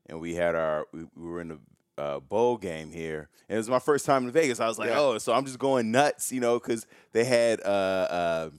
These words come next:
Speaker 1: a cheerleading squad at the airport greeting us.
Speaker 2: Oh,
Speaker 1: and then
Speaker 2: yeah.
Speaker 1: you see the pinball, like, just the lights, the
Speaker 2: Vegas,
Speaker 1: acts, the girls.
Speaker 2: baby.
Speaker 1: And you're like, "Ah," you know, and, and swingers, you know,
Speaker 2: Yeah,
Speaker 1: like.
Speaker 2: yeah.
Speaker 1: Um, and so I lost all my money the first day.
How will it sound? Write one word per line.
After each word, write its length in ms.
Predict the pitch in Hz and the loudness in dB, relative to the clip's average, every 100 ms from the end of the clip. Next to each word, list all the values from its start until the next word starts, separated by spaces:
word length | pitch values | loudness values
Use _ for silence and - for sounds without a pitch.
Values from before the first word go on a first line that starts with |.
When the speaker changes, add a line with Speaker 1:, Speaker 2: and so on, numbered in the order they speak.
| _ _ _ _ _ - | _ _ _ _ _ -8
Speaker 1:
a 80 | 92 | -8
cheerleading 580 | - 139 135 135 135 139 | -4 2 4 4 2 -2
squad 320 | - 123 127 | 2 4 4
at 100 | 127 | 2
the 120 | 95 | 0
airport 600 | 113 135 - 143 135 131 117 | 0 0 0 2 2 0 -4
greeting 340 | 131 143 131 | -2 -2 -2
us. 280 | 135 135 - - | -4 -4 -8 -6
Speaker 2:
Oh, 120 | 110 | -2
Speaker 1:
and 100 | 107 | 2
then 60 | 135 | 2
Speaker 2:
yeah. 60 | |
Speaker 1:
you 40 | 131 | 2
see 220 | - 151 | -2 -2
the 100 | 120 | -2
pinball, 540 | - 151 147 131 139 127 | -2 -4 -2 2 4 6
like, 280 | 135 120 123 | 4 2 -4
just 180 | 147 | -4
the 100 | 143 | -2
lights, 300 | 117 131 135 | 2 2 0
the 120 | - 113 | -2 2
Speaker 2:
Vegas, 120 | 180 | 4
Speaker 1:
acts, 280 | 135 131 - | 4 2 0
the 100 | 143 | 2
girls. 360 | 151 156 156 | 4 4 2
Speaker 2:
baby. 140 | 95 - - | 0 -6 2
Speaker 1:
And 140 | 143 | 4
you're 100 | 190 | 6
like, 140 | 165 - | 4 4
"Ah," 360 | 240 240 220 | 4 6 6
you 140 | 196 196 | 4 4
know, 160 | 160 | 4
and, 200 | 151 156 | 4 0
and 140 | 143 123 | -2 -4
swingers, 600 | - 151 190 175 190 - | -2 0 2 2 -2 -6
you 100 | 160 | -2
know, 140 | 151 139 | 4 6
Speaker 2:
Yeah, 80 | |
Speaker 1:
like. 260 | 139 131 - | 6 4 2
Speaker 2:
yeah. 180 | 151 131 - _ _ - | -2 -2 -8 _ _ 2
Speaker 1:
Um, 560 | 127 127 120 113 107 92 - _ _ _ _ _ - | 4 6 6 4 2 -4 -20 _ _ _ _ _ 4
and 180 | 127 117 | 4 4
so 120 | 127 | 2
I 100 | 123 | 4
lost 380 | 135 131 117 - - | 4 4 0 -6 0
all 220 | 107 123 | 4 4
my 200 | 123 120 | 4 2
money 340 | 110 110 104 95 | 2 -2 -2 -4
the 100 | 92 | -4
first 380 | 95 90 - | -4 -4 -4
day. 260 | 85 67 | -4 -6